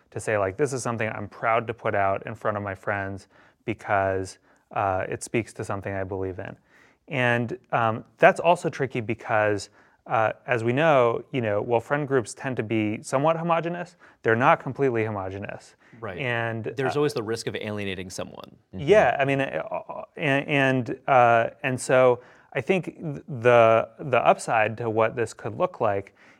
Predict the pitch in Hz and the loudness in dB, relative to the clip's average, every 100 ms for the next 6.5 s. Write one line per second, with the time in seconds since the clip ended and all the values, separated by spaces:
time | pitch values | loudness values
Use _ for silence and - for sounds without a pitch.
0 | - 139 123 113 131 117 - 156 156 139 | -2 4 6 4 0 -4 4 4 6 2
1 | 123 117 107 107 107 104 107 110 107 107 | 2 0 2 4 4 2 2 4 6 4
2 | 120 110 107 113 110 104 104 - 107 101 | 2 -2 0 0 0 -2 -6 -6 -2 0
3 | 98 - _ _ _ - 120 107 101 98 | -2 -6 _ _ _ -8 -2 -2 -2 -4
4 | 107 247 117 104 143 - 135 117 - - | -8 -10 -8 0 0 0 -2 -2 -4 -14
5 | - - 117 117 107 110 - 120 110 117 | -16 -6 0 0 2 -2 -2 -6 -2 -4
6 | 101 98 92 95 95 | -2 -6 -8 -10 -12